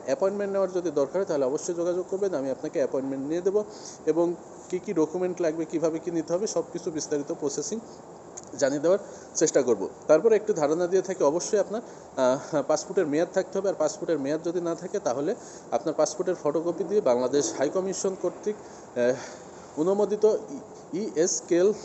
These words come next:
থেকে আপনাকে অবশ্যই ট্রাভেল পাস সংগ্রহ করতে হবে, এবং আপনার, আহ, আহ, অ্যাপ-, ইমিগ্রেশনে যাওয়ার জন্য অ্যাপয়েন্টমেন্ট নিতে হবে। তারপরে আপনার একটি বিমান টিকিট লাগবে এবং জরিমানার,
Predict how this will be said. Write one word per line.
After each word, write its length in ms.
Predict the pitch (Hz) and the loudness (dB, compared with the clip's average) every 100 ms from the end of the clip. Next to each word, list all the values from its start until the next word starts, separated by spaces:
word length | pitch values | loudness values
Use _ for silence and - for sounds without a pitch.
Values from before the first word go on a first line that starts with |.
| - - | -12 -4
থেকে 220 | 196 220 | 0 4
আপনাকে 300 | 190 165 156 | 2 2 2
অবশ্যই 320 | 139 160 196 | 2 2 0
ট্রাভেল 240 | 180 151 160 | 2 2 2
পাস 160 | 165 | 0
সংগ্রহ 240 | 170 180 190 | -2 -2 -2
করতে 240 | 185 180 | -2 0
হবে, 200 | 185 240 - - - | 2 0 -2 -14 -6
এবং 260 | 139 165 175 | 0 2 2
আপনার, 340 | 151 170 170 | 2 0 0
আহ, 20 | 170 | 0
আহ, 1200 | - 139 127 98 - - - - 117 117 113 95 - | -2 -2 0 -2 -8 -18 -16 -4 2 4 2 -2 -2
অ্যাপ-, 300 | 135 - 131 | -2 -2 -6
ইমিগ্রেশনে 640 | 131 156 180 196 208 196 | -2 0 2 0 0 0
যাওয়ার 200 | 185 180 | 4 4
জন্য 140 | 190 | 2
অ্যাপয়েন্টমেন্ট 480 | 185 139 165 180 190 | 0 2 0 0 -4
নিতে 180 | 196 190 | -2 0
হবে। 100 | 208 | 2
তারপরে 320 | 180 139 147 | 2 2 2
আপনার 200 | 143 156 | 2 0
একটি 180 | 147 - | -2 -2
বিমান 260 | 131 135 151 | -2 -2 0
টিকিট 260 | 170 185 | 0 0
লাগবে 220 | 190 185 | 0 2
এবং 220 | 190 151 135 | 0 0 2
জরিমানার, 420 | 147 147 139 135 | 2 2 0 -2